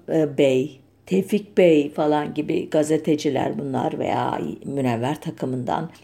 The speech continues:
veya İzzet Paşa, Münir Paşa, Celal Paşa, Zeki Paşa, Memduh Paşa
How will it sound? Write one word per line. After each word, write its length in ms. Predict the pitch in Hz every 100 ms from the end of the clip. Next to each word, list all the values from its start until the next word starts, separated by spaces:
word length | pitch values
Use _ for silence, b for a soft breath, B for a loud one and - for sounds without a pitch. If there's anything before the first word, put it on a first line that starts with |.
| 156
veya 360 | 170 185 196 -
İzzet 440 | 180 165 190 190
Paşa, 380 | 190 175 185 170
Münir 380 | 170 175 180 180
Paşa, 320 | 180 185 175
Celal 400 | 170 165 175 180
Paşa, 300 | 180 175 180
Zeki 400 | 160 165 - -
Paşa, 360 | 196 180 185
Memduh 440 | 170 165 170 202 185
Paşa 640 | - 196 208 185 170